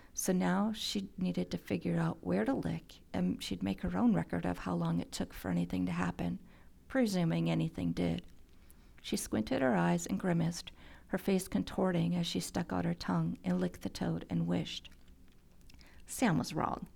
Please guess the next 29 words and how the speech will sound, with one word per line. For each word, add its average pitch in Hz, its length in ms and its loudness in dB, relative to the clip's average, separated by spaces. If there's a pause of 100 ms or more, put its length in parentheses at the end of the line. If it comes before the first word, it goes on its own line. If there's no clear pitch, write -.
(120)
It 220 140 2
tasted 170 400 0
bitter 190 440 2
and 170 160 0
gross 175 440 0 (100)
and 175 120 2
gritty. 175 460 -2 (920)
Harriet 214 340 4
sat 214 320 2
back 175 280 4
and 175 140 0
stared 180 320 2
at - 140 -2
the 175 60 -2
toad 170 320 2
and 170 120 2
demanded, 175 540 0 (260)
"This 220 380 2
better 185 320 0
work." - 500 -6 (800)
She - 200 -2
decided 233 520 0
she - 160 -2
didn't 208 380 0
have 220 280 0
a 175 60 0
very 196 260 0
good 233 200 0
plan. 233 480 2